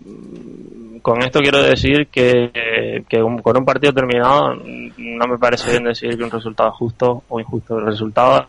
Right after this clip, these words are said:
final es el resultado y decir que es justo o injusto me parece un poco demagógico.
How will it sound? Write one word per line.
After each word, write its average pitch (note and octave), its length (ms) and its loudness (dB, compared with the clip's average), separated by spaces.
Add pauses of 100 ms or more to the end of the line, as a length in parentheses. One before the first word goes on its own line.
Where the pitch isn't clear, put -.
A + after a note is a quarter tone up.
final C3 400 0
es B2 120 0
el B2 100 0
resultado A#2+ 680 0 (520)
y A2 540 -2 (520)
decir A#2+ 1600 0 (140)
que A2+ 760 0 (100)
es A2 80 -2
justo B2+ 320 2
o A#2+ 40 6
injusto B2+ 380 0
me B2 80 4
parece A#2 600 4
un A2+ 120 0
poco A#2 240 6
demagógico. - 1300 4